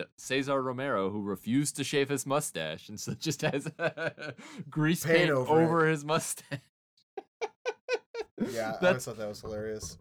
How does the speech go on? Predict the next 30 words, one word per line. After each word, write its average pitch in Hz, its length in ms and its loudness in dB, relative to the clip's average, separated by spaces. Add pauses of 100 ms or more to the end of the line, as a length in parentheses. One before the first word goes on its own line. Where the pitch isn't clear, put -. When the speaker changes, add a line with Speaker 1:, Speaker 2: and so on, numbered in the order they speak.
(100)
Speaker 1:
that's, 170 580 0 (240)
I 139 160 4
think, 160 380 -4 (180)
I 123 120 2
mean, 120 240 0
it's, 110 540 -2
it's - 220 -4
campy 117 480 -2
and 98 100 -2
ridiculous, 92 640 -4
but - 200 -10
that, 95 300 2 (360)
like, 107 300 0
is 101 400 -6 (560)
a 104 220 2
very, 101 520 0
very 101 320 2
good 95 360 0
typification 87 960 -6
of 82 420 -2 (560)
doesn't 101 300 0
give 95 160 -2
a 87 40 -4
shit 95 360 -2
about 92 400 0
society's 85 600 -2
rules 82 680 -6 (240)
for 90 180 0
the 82 120 -6
Joker. 80 500 -6